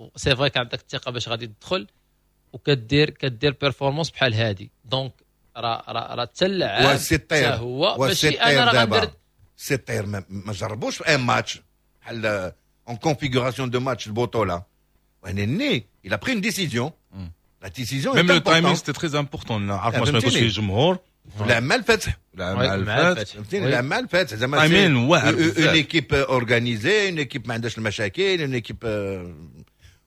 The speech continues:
Speaker 2: وبون، سي فري كو الفتح حتى هي راهي جالسة
Speaker 1: هي
Speaker 2: تتبدل
Speaker 1: كتعاود.
Speaker 2: وتتعاود وتتغير. يعني نومبيش، آه، وا-، صافي، تي-، تيلعب، تيلعب.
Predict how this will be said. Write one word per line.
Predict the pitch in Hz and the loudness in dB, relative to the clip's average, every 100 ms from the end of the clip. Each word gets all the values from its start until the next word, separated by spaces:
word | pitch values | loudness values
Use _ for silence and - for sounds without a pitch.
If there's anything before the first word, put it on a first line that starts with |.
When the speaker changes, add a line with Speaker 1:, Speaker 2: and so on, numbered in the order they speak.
| _ | _
Speaker 2:
وبون، | 107 110 98 | -4 -2 -2
سي | 107 | -2
فري | 110 135 | -4 -2
كو | 131 | -4
الفتح | 107 127 | -4 -8
حتى | - 131 | -8 -6
هي | 120 | -2
راهي | 113 110 | -2 -2
جالسة | 110 101 104 104 | -4 -4 -6 -6
Speaker 1:
هي | 131 131 | -4 -4
Speaker 2:
تتبدل | 135 101 | -4 -4
Speaker 1:
كتعاود. | 101 117 117 104 | -2 0 0 -2
Speaker 2:
وتتعاود | 101 - 98 117 101 | -6 -6 -4 -2 -2
وتتغير. | 95 107 90 95 131 247 190 - _ _ _ _ _ | -6 -8 -8 -4 -2 0 -2 -8 _ _ _ _ _
يعني | 104 104 | -8 -4
نومبيش، | 110 135 135 254 143 143 | -2 -2 0 2 2 2
آه، | 113 107 95 92 | 2 2 0 -2
وا-، | 185 - 127 285 339 - | -4 -2 -2 -2 -6 -2
صافي، | 302 - 175 220 175 | -2 0 -2 0 0
تي-، | 143 294 220 | -2 -2 -2
تيلعب، | 202 294 254 - 208 | -2 -6 -4 -4 -2
تيلعب. | 175 98 80 | -2 -2 -4